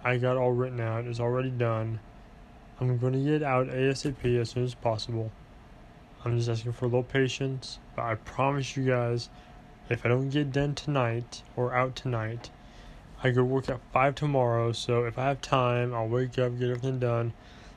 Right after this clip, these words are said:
make this video, possibly while I make my bed and stuff, and if not, then I'll figure out something to do. I could probably make it tonight. I'm gonna finish eating my, uh, late night snack,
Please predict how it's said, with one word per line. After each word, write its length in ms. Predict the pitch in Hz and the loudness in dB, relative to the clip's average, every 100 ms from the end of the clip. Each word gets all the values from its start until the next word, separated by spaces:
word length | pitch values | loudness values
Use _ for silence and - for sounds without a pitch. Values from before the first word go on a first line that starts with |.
| - | -4
make 280 | 156 170 165 | 2 2 4
this 160 | 156 123 | 0 0
video, 400 | - 135 135 123 | 2 4 6 4
possibly 400 | - 131 - 131 | 2 0 2 4
while 240 | 123 123 | 4 4
I 20 | |
make 180 | 123 120 | 2 0
my 120 | 123 | 0
bed 220 | 117 120 | 0 0
and 200 | 117 117 | 0 -4
stuff, 340 | - - 120 117 - - - - - - - - | -4 0 0 0 -6 -20 -20 -20 -20 -20 -20 -10
and 840 | 135 131 127 123 123 120 120 117 - | 0 2 4 4 2 2 0 -4 -4
if 180 | 127 - | -8 -2
not, 360 | 120 117 117 | 0 2 0
then 180 | 117 113 | -4 -4
I'll 180 | 110 107 107 - - - - | -4 -8 -10 -20 -20 -20 -14
figure 180 | - 135 | -4 -2
out 100 | 117 | -2
something 460 | - 117 113 110 113 | -6 -6 -6 -6 -6
to 80 | 113 | -6
do. 160 | 113 117 | -4 -4
I 80 | 123 | -6
could 120 | - | -4
probably 200 | 127 117 | -4 -4
make 140 | 113 117 | -4 -8
it 100 | 117 | -8
tonight. 380 | 120 113 117 131 - - - - - - - - - - - - - - | -6 -6 -8 -12 -18 -20 -20 -20 -20 -20 -20 -20 -20 -20 -20 -20 -10 -2
I'm 80 | |
gonna 260 | 135 135 127 | 2 2 0
finish 340 | 117 165 147 | -2 0 0
eating 300 | 151 143 139 | 0 0 2
my, 420 | 135 127 127 127 123 | 4 4 4 2 2
uh, 400 | 120 120 120 113 | 0 0 -2 -4
late 220 | 131 135 | 0 0
night 200 | 135 127 - | 0 -2 -4
snack, 360 | - 143 160 | -2 -2 -2